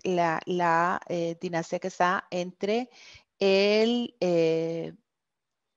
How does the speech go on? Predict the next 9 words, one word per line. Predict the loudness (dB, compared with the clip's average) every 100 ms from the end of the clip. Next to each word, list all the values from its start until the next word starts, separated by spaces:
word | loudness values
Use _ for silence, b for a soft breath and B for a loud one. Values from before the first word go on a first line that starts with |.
| _ _ _ _ _ _ _ _ _ _
periodo | 0 2 0 0 -2
que | -6
puede | -6 -2 0 0
estar | 0 2 2 0
entre | -8 -8 -10
quinientos | -8 -8 -6 -8 -10
cincuenta | -10 -10 -6 -6 -4 -4
y | -4
siete | -8 -2 2 2 0 -6 -6